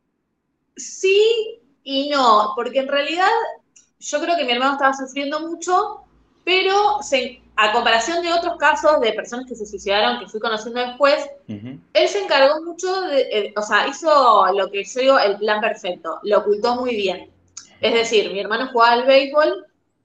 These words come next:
Speaker 1: había dejado de entrenar, eh, a mí me había dicho que habían ter-, yo vivía con él, me había dicho que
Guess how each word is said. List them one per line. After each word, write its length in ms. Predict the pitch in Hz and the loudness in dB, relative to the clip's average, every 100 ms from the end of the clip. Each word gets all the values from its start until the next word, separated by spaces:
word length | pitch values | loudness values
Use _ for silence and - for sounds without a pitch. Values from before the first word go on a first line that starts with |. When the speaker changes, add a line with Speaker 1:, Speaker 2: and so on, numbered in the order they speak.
| _ _ | _ _
Speaker 1:
había 260 | 190 208 214 | 2 4 4
dejado 340 | 202 226 220 214 | 4 6 6 6
de 60 | |
entrenar, 600 | 208 208 226 254 330 370 - _ _ _ _ _ _ | 2 0 2 2 0 -4 -14 _ _ _ _ _ _
eh, 180 | 220 202 | 2 6
a 100 | 185 | 6
mí 80 | 214 | 4
me 60 | 233 | 4
había 220 | 226 226 | 4 4
dicho 160 | 220 226 | 2 0
que 100 | 202 | 0
habían 300 | 190 208 208 | 0 0 -2
ter-, 200 | 190 - - | -6 -8 -4
yo 80 | |
vivía 240 | 208 214 214 | 0 2 2
con 160 | 233 | 0
él, 160 | 302 330 | -2 -2
me 120 | 233 | -2
había 180 | 208 202 | -2 -2
dicho 220 | 208 208 | -2 -4
que 260 | 202 175 170 | -2 -4 -6